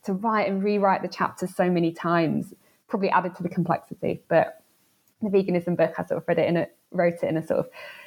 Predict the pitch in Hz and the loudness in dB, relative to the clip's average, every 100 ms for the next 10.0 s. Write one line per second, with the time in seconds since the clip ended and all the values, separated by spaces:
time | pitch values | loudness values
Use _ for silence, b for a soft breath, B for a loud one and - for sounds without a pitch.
0 | B B B B _ 233 233 233 247 240 | B B B B _ -2 0 0 -2 0
1 | 226 220 233 208 196 196 196 185 175 - | -2 -2 0 0 0 -2 0 0 -2 -4
2 | - 175 175 165 - 175 165 165 165 - | 0 2 2 0 0 2 2 2 -2 -4
3 | - _ _ - - - 185 175 175 175 | -18 _ _ -20 -12 -4 0 2 2 2
4 | 175 180 - _ _ _ 277 370 262 185 | 0 -4 -10 _ _ _ -4 0 2 0
5 | 180 - 285 254 226 202 190 180 185 190 | -2 -2 -2 0 0 0 0 0 0 0
6 | 175 175 160 - 175 180 - 160 - _ | -2 -2 -2 0 -2 0 -2 -2 -8 _
7 | _ _ _ _ - 165 160 226 220 - | _ _ _ _ -4 -2 0 2 0 -2
8 | - - - - 175 156 - B B B | -4 -4 -4 -2 2 2 0 B B B
9 | _ - 185 202 196 185 180 170 - | _ -6 -2 0 0 2 0 -2 -8